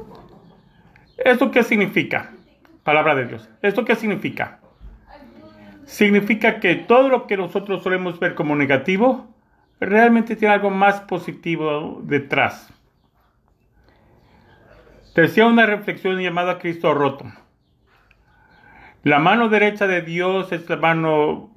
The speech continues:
sutil, agradable, que nos ayuda, nos guía, para los que se dejan,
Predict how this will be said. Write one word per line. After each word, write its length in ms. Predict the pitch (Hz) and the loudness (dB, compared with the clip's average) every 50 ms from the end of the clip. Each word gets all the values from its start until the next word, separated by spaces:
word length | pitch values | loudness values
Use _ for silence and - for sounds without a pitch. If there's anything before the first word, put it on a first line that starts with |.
| - - | -16 -16
sutil, 760 | - - - - 175 165 170 170 170 170 - 170 165 165 | -16 -10 -4 0 2 4 4 4 2 0 0 0 2 2
agradable, 800 | 165 147 131 147 143 135 135 151 156 156 156 156 156 160 147 - | 2 2 4 4 2 2 2 2 2 2 2 0 -2 -4 -8 -8
que 140 | - 151 135 | -8 -8 -8
nos 160 | 131 123 139 | -8 -6 -8
ayuda, 800 | 135 131 143 151 156 156 156 151 160 156 156 151 151 - - _ _ _ _ _ _ _ _ _ | -8 -8 -8 -10 -10 -8 -6 -2 0 2 2 0 -2 -6 -18 _ _ _ _ _ _ _ _ _
nos 380 | - 139 139 139 139 135 139 - | -4 -2 0 0 0 -2 -4 -6
guía, 560 | 151 151 147 151 165 170 170 165 - - _ _ _ - | -10 -6 -2 0 2 2 2 0 -4 -14 _ _ _ -2
para 180 | - 170 170 175 | 0 2 2 2
los 180 | 185 180 180 | 0 -2 -4
que 140 | - 202 180 | -4 -8 -6
se 180 | - - 196 196 | -2 -2 0 2
dejan, 600 | 220 233 233 233 - 175 143 123 127 127 - _ | 2 2 2 0 0 0 0 0 -2 -6 -14 _